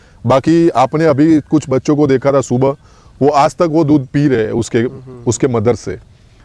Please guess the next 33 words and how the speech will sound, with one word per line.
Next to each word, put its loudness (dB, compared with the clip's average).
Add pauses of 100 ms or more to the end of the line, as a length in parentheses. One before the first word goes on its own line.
(300)
तो 2
वो 2
लास्ट 0
डे 2
तक -4
देती -4
है। -6
वो -4
उसका 0
ले-, 0
जो -4
लैक्टेशन -2
पीरियड 0
बहुत 0
लंबा -2
है, -4 (460)
आपको 0
दूध 2 (100)
की 2
मात्रा 0
और -2
वही, 0 (380)
वही 0
क्वालिटी 0
मिलती -4
है -4
लास्ट -2
तक। -8 (760)
ये 2
अच्छी -2
बात -2
है -4
इसमें। -12